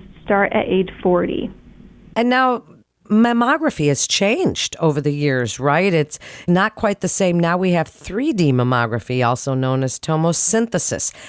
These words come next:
Speaker 2: How is that different from that conventional mammography of our Mother's Day?
Speaker 1: So three D mammograms are wonderful. I'm so thankful that we have progressed with our imaging. Every woman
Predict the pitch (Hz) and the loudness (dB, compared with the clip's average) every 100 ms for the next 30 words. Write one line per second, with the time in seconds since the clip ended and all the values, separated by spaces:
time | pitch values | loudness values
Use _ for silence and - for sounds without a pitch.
0 | - - 196 269 294 269 240 226 - 254 | -14 -6 0 2 2 2 0 -2 0 -2
1 | - 156 - 165 165 160 - 170 156 165 | -2 -4 -2 0 2 0 -2 -2 0 0
2 | 170 170 156 151 151 147 147 147 - 143 | -2 0 0 0 2 2 0 -2 -2 0
3 | 139 123 127 123 131 156 127 - 78 - | 2 2 0 0 0 0 -2 -6 -12 -14
4 | - - - - - 220 214 247 277 262 | -20 -20 -20 -8 0 2 2 2 4 6
5 | 233 214 208 196 185 180 180 175 190 185 | 4 4 2 2 2 4 2 0 -2 0
6 | 175 180 175 - 185 185 214 208 185 180 | 2 2 0 -2 0 2 2 2 0 0
7 | 180 175 - 196 190 190 220 220 226 190 | 0 2 2 0 0 0 2 2 2 0
8 | 196 190 180 180 190 185 - 180 185 190 | 2 0 2 2 2 2 -2 -4 0 0
9 | 190 - - 180 - 202 185 185 190 226 | 0 -2 -2 -2 -2 -2 0 2 0 0
10 | 202 202 190 185 185 190 190 - - - | 0 0 0 -4 -6 -6 -10 -14 -16 -10
11 | - 262 262 254 226 208 | 0 2 4 4 4 2